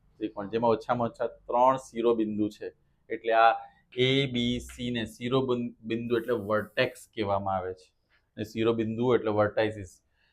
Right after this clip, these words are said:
શિરોબિંદુ, બરાબર? જ્યાંથી એ જોડાય છે. હવે એને ત્રણ રેખાખંડો, બાજુઓ કહેવાય એને.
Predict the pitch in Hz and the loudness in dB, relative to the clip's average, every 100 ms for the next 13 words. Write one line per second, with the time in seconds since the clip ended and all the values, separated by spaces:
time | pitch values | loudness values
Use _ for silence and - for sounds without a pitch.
0 | _ - 143 143 143 110 98 92 - _ | _ -4 2 6 6 6 0 -2 -8 _
1 | _ _ _ _ - 139 214 110 113 110 | _ _ _ _ 0 2 2 0 0 0
2 | 110 123 107 107 104 104 117 123 123 127 | 0 -2 0 2 2 0 2 2 2 0
3 | 127 131 143 135 - _ _ _ 117 120 | 4 6 6 2 -4 _ _ _ 0 2
4 | - 135 - 127 113 98 110 120 117 123 | 4 4 4 0 2 4 8 8 8 4
5 | 120 120 - 95 95 95 90 | 2 2 -2 -2 -2 -2 -6